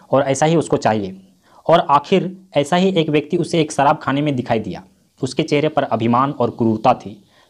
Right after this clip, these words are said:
कर्कश कंठ से गालियों की बौछार निकल रही थी। दुकानदार से वह मुफ्त में शराब मांग रहा था, लेकिन शराब के बदले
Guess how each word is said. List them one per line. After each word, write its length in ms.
कर्कश 400
कंठ 180
से 180
गालियों 340
की 160
बौछार 380
निकल 260
रही 140
थी। 260
दुकानदार 440
से 160
वह 120
मुफ्त 300
में 320
शराब 320
मांग 200
रहा 140
था, 160
लेकिन 280
शराब 360
के 60
बदले 400